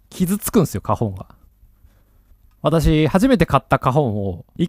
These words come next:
ヶ月しないぐらいで、ちょっとボンゴ叩こうと思って、えー、ボンゴ構えたら、ここのラグでですね、思いっきりガリって傷つけて、もう大層悲しんだ覚えがありますと。はい。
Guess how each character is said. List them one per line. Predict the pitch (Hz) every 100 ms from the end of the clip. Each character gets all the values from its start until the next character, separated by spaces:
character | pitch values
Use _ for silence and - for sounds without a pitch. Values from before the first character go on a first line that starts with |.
| -
ヶ | 269
月 | 247 160
し | - 165
な | 180
い | 170
ぐ | 175
ら | 147
い | 113
で、 | 110 95 - - -
ち |
ょ |
っ | 156
と |
ボ | 135 180
ン |
ゴ | 143
叩 | 123 127
こ | 135
う | 127
と | 98
思 | 101
っ |
て、 | - 98 - - -
え | 117 107
ー、 |
ボ | 151
ン | 147
ゴ | 101
構 | - 135 135
え | 107
た | 95
ら、 | 92 92 - -
こ | -
こ | 160
の | 151 139 - -
ラ | 120 135
グ | 185
で | 196
で | 123
す | -
ね、 | 87
思 | 113 175
い |
っ |
き | -
り | 160 - - - -
ガ | 120
リ | 131
っ | 190
て | _ - 110
傷 | 113 117
つ | -
け | 113
て、 | 98 - - - _ -
も | 95
う | 90 - -
大 | 190 175
層 | 117 -
悲 | 117
し | 110 120
ん |
だ | 87 80 _ _ -
覚 | 104 101
え |
が | 80 - _
あ | -
り | 101
ま | 85
す | -
と。 | -
は | -
い。 | 98